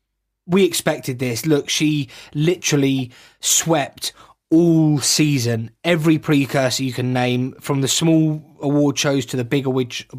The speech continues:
big award shows, big award shows she won. What did you make of, of Chloe Zhao's direction in Nomadland? Um, and do you think this was a deserved win? Do you think she was the best director of the year?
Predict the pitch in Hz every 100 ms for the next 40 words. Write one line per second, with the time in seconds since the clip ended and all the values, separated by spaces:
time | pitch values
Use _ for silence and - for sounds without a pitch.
0 | 135 - 147 147 143 135 160 160 196 220
1 | - - - - 160 - 139 160 151 -
2 | 151 143 123 135 127 139 127 123 147 -
3 | - - - _ 165 233 269 262 247 226
4 | 214 160 160 135 117 - - - 147 -
5 | 156 147 135 143 135 123 143 143 147 -
6 | 139 123 123 117 113 110 113 107 107 123
7 | 139 _ - _ - 131 131 131 131 -
8 | 139 143 175 190 - 175 165 147 151 143
9 | 135 131 143 135 120 127 120 151 160 175
10 | 151 139 151 139 135 139 123 - 131 123
11 | 117 131 120 117 113 110